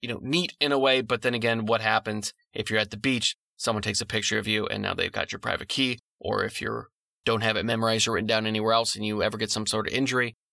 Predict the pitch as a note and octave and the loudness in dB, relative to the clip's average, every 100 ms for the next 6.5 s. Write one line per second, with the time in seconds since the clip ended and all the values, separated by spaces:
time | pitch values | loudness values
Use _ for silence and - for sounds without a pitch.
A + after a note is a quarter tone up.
0 | _ G#2+ G#2 F#2+ D#2+ - - - - - | _ -2 -2 -2 -2 0 -2 -2 -4 -6
1 | - D2 - _ _ _ _ - A2 - | -4 -4 -4 _ _ _ _ -4 0 0
2 | G#2+ - A#2 A2 A2 G#2+ A#2 A2 D#3+ D#3+ | -2 0 0 2 0 0 0 0 2 2
3 | C#3+ - _ _ - A2 G#2+ B2+ B2+ A#2+ | 2 -4 _ _ -6 -2 0 2 2 2
4 | A#2 A2 - _ _ _ A2+ A2+ B2 A2+ | 2 0 -4 _ _ _ -6 -4 -2 -2
5 | A2 G#2 - _ - A2 G#2+ - B2 A#2 | -2 -4 -10 _ -2 -2 -2 -2 -2 0
6 | - A2+ A#2 A2+ A2 | 2 2 2 0 -2